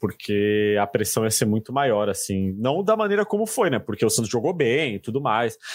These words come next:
Mas eu acho que um, numa situação que o Santos tava de ruptura com a torcida, assim, de, pô, de, o elenco tá muito pressionado e tal, é diferente quando você tá numa, uma fase, mas a torcida tá de bem com o elenco, né?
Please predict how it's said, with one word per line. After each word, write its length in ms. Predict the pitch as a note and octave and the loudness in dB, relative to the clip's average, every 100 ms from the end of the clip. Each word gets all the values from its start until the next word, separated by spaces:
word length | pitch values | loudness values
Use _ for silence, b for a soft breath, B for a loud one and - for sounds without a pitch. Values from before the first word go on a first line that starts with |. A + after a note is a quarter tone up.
| B G#2 A#2 | B -6 -2
Mas 180 | A#2+ C3 | 0 2
eu 60 | |
acho 200 | C3+ - | 0 -2
que 140 | - D3 | 0 2
um, 260 | C#3+ G#2 - | 2 -2 0
numa 340 | C#3+ C#3+ C#3+ | 2 2 2
situação 380 | C#3 C#3+ - F#3+ | 0 0 2 0
que 100 | F3 | 0
o 40 | |
Santos 340 | - E3 D3 - | 2 2 0 -2
tava 360 | D3+ C3+ B2 | 0 0 -2
de 200 | A2+ A#2+ | -2 0
ruptura 680 | A2 D3 D#3+ D3 - F3+ D#3 | 0 0 0 -2 -2 2 2
com 120 | - | 2
a 40 | C#3 | 0
torcida, 580 | C3 A2+ - E3+ C3+ | 0 0 2 2 4
assim, 420 | A2 - E3 D3+ A2+ | 2 2 2 2 0
de, 180 | A2 | 0
pô, 380 | A2 C#3+ A2+ F2 B B B B - | 0 2 2 0 B B B B -10
de, 400 | A2 B2 B2 A2 - | -2 0 2 -2 0
o 100 | B2 | 2
elenco 280 | A#2+ C3+ - | 2 0 0
tá 100 | B2+ | 0
muito 260 | C3+ C#3+ | 0 0
pressionado 800 | D#3+ C#3 - B2 A#2 D3+ C#3+ A2 | 0 0 0 0 2 2 2 -2
e 60 | A2 | -6
tal, 420 | - C#3 D#3 G#2 _ B B B - | 0 2 2 -2 _ B B B -2
é 140 | B2 | 0
diferente 460 | A#2+ - C#3 D3 C#3+ | 0 0 0 0 -2
quando 180 | E3+ D#3 | 0 2
você 180 | F3+ | 2
tá 260 | E3 - D3+ | 2 0 0
numa, 200 | D3 C#3+ C#3+ - | 0 -2 -2 0
uma 180 | D3 C#3 | 0 0
fase, 560 | - C3 D3+ F3+ F3 | 0 0 2 0 -2
mas 380 | F3 E3+ D#3+ - | 0 2 0 0
a 120 | D3+ | 0
torcida 460 | C#3+ D3 - D3+ D#3 | 2 0 0 0 0
tá 120 | D#3 | 0
de 140 | C#3 C#3+ | -2 0
bem 220 | C#3 C#3 | 0 2
com 100 | D3 | 0
o 40 | |
elenco, 380 | C3 A2+ G#2 G2+ | 2 0 -2 -4
né? 120 | G2+ | -4